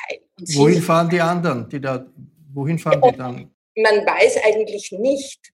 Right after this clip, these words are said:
Speaker 1: was jetzt wirklich mit diesen Leuten passiert. Äh, die meisten haben ja, geben ja an, sie haben eigentlich, mm, kein Dorf mehr oder wissen nicht, wo sie hin sollen. Was mit denen, die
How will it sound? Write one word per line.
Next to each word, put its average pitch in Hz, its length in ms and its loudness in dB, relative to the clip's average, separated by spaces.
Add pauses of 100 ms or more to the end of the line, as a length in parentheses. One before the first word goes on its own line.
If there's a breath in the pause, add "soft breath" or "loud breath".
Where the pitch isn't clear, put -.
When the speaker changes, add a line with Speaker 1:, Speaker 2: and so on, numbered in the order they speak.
Speaker 1:
was 196 400 -4
jetzt - 240 -8
wirklich 202 400 -6
mit 180 160 -20
diesen 175 220 -20
Leuten 156 360 -16
passiert. - 540 -12 (500 soft breath)
Äh, 190 220 4 (100)
die 214 80 -2
meisten 180 500 -4 (140)
haben 202 360 -6
ja, 214 240 0 (100)
geben 208 240 -2
ja 165 100 -6
an, 180 220 -8
sie 185 200 -12 (140)
haben - 220 0
eigentlich, - 560 -8 (380 loud breath)
mm, 180 460 -10
kein 170 300 -4
Dorf 170 380 2
mehr 190 200 -2
oder 180 140 -6
wissen 180 300 -14
nicht, - 240 -18
wo 170 40 -6
sie 170 160 -8
hin 220 220 -12
sollen. 233 420 -4 (760 loud breath)
Was 208 260 2
mit 202 200 -2
denen, 220 420 0
die 185 200 -8